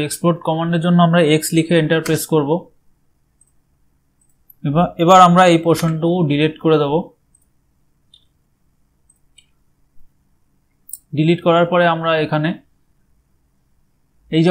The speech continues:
অবজেক্টটি আছে এটিকে আমরা মিরর করব। তো সেজন্য এমআই লিখে এন্টার প্রেস করব।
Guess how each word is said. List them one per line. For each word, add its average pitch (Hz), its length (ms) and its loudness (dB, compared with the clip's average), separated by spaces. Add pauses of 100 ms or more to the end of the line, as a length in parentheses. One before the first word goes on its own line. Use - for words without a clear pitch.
অবজেক্টটি 165 420 -2
আছে 160 200 0
এটিকে 156 280 -2
আমরা 165 120 -4 (100)
মিরর 156 220 0 (100)
করব। 151 180 -2 (360)
তো 151 140 -2
সেজন্য 160 300 -2 (320)
এমআই 156 280 -2
লিখে 160 240 -4
এন্টার 156 260 -2
প্রেস 160 180 -6 (120)
করব। 156 180 -2